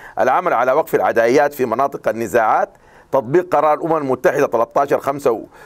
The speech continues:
وعشرين وقرارات الاتحاد الأفريقي ذات العلاقة والخاصة بمشاركة النساء، الأولو-، الأولوية العمل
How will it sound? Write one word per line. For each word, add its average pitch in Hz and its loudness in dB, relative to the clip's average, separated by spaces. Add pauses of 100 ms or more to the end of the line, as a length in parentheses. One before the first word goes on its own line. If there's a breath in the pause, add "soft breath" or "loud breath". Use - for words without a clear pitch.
(140 loud breath)
وعشرين 143 2
وقرارات 123 0
الاتحاد 127 0
الأفريقي 131 0
ذات 104 0
العلاقة 135 0 (420 soft breath)
والخاصة 147 0
بمشاركة 123 0
النساء، 117 -2 (360 loud breath)
الأولو-، 131 2
الأولوية 135 2
العمل 151 0